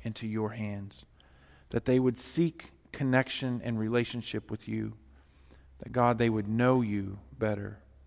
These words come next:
even in the midst of suffering and uncertainty.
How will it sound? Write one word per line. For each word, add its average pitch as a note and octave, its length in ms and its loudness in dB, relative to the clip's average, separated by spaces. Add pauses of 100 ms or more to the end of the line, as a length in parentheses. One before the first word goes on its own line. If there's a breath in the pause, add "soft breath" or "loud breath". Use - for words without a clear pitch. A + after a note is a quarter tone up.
(600 soft breath)
even C3 240 0
in B2+ 120 4
the A#2+ 80 2
midst A#2 400 0
of G#2 140 -4
suffering A2 640 -4
and G#2+ 100 -2
uncertainty. G2+ 800 -8